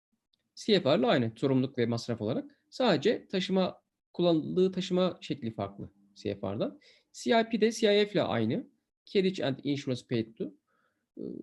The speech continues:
C P T'ye sigorta ekliyorsunuz. Size C I P oluyor. Gene C I, C I F'de,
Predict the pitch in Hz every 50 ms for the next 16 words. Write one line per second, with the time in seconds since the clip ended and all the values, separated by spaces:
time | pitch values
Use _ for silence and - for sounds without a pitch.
0 | - - - - - - - 233 220 220 208 190 190 196 208 226 226 220 202 202
1 | 180 - 147 123 - - 123 117 120 185 226 262 - - - - - 156 175 202
2 | - - - 196 151 131 117 - - 101 85 - - 139 220 311 - _ _ _
3 | _ _ _ - 214 214 208 202 185 - - - - - - 185 185 185 175 170
4 | 170 - - - - 165 170 170 175 180 185 185 - - 196 220 311 320